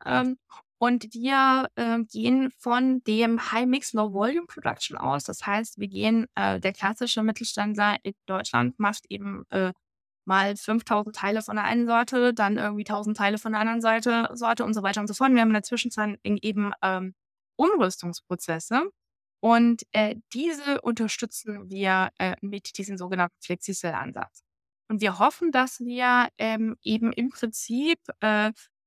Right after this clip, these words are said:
Funk- und Automatisierungslösungen im Paket anbieten können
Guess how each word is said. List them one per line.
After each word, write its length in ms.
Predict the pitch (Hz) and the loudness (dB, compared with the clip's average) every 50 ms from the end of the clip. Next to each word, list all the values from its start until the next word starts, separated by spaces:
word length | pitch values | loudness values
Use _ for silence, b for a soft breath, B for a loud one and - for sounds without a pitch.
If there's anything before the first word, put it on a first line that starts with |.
| _ _ | _ _
Funk- 480 | - - 262 277 330 392 427 427 - | -6 -2 2 2 4 2 2 0 -4
und 300 | - - 247 285 330 320 | -4 0 0 2 2 2
Automatisierungslösungen 1160 | - - 233 226 220 220 202 190 - - 214 247 302 320 320 - - 247 240 254 254 254 247 226 | 0 -2 -2 -2 -4 -4 -4 -6 -6 -8 -6 -4 -2 -4 -4 -4 -2 2 2 2 4 4 2 2
im 220 | - 247 247 277 | 2 0 0 0
Paket 640 | 254 - - 226 - - - 214 214 - 381 - - - | -2 -4 -8 -8 -12 -10 -8 -6 -6 -4 -6 -8 -12 -8
anbieten 520 | - - 247 262 262 262 294 - _ 285 277 | -6 -4 -2 -2 -4 -4 -8 -10 _ -12 -6
können 340 | - - 254 262 285 320 | -2 -2 -2 0 -2 -4